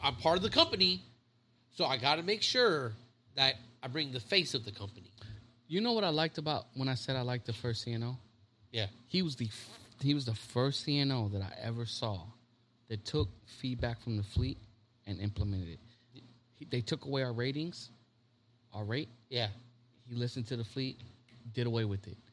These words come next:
Speaker 1: Right.
Speaker 2: You know, um, that's just one example, but there's others. There's a lot of things that this C-, this, this previous C N O, the one that I mentioned I liked, that he, he did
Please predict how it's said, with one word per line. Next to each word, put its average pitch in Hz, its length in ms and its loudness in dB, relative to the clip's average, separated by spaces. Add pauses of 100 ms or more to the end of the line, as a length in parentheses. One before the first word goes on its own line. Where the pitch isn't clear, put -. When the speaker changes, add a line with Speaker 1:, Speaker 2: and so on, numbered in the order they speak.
(120)
Speaker 1:
Right. 110 180 -2 (140)
Speaker 2:
You 113 100 -2
know, 110 300 0
um, 113 260 0
that's 175 220 2
just 156 200 2
one 160 180 4
example, 156 420 -2
but 139 100 -2
there's 226 240 4
others. 220 480 0 (200)
There's 240 140 4
a 294 60 2
lot 202 220 4
of 202 80 -4
things 220 220 -2
that 160 160 -4
this 185 160 2
C-, 208 200 -2
this, 143 280 -4 (120)
this - 120 -12
previous 240 440 2
C 208 140 0
N 180 140 4
O, 110 140 2 (300)
the 127 60 -4
one 151 160 2
that 160 60 2
I 151 80 2
mentioned 139 320 0
I 127 80 -2
liked, 107 300 -2 (320)
that 117 140 0
he, 131 380 0 (260)
he 123 80 -8
did 123 480 6